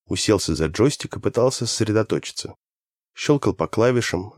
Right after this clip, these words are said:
а позади скандировали девчонки, поддерживая мою команду. Не помогло. Потом стали играть в бэнк. А когда дошло до игры «Правда или действие», я ушел.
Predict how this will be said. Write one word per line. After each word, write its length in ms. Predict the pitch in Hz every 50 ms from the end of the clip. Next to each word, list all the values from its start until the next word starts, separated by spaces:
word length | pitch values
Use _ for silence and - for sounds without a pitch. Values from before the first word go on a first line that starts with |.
| - _
а 120 | - 101
позади 400 | - - 92 85 92 87 87 131
скандировали 600 | 147 - - 98 92 90 107 107 104 101 95 95
девчонки, 560 | 90 87 92 - - - 98 90 82 78 - 87
поддерживая 640 | - - 90 87 82 104 113 113 110 104 98 92
мою 200 | 90 90 92 92
команду. 560 | - - 107 101 101 90 80 76 69 - - - _ _ _ _ _ _ _ _ _ _ -
Не 120 | - 139 147
помогло. 600 | - - 120 104 95 82 71 73 69 - - - _ _ _ _ _ _ _ _ _
Потом 340 | - 110 113 - 180 185 180
стали 400 | - - - 135 135 131 123 107
играть 260 | 101 104 107 110 104
в 60 | 95
бэнк. 420 | 87 90 87 82 78 78 - - - _ _ _ _ _ _ _ _ _ _ _
А 140 | - - 80
когда 260 | - 90 90 90 90
дошло 320 | 85 90 - - - 90
до 140 | 85 76 87
игры 340 | 90 90 87 98 90 92 90
«Правда 400 | - - - 98 95 85 80 90
или 140 | 85 82 85
действие», 460 | 87 117 143 156 - - - 87 85
я 120 | 95 107 101
ушел. 460 | 82 76 - - - 69 67 -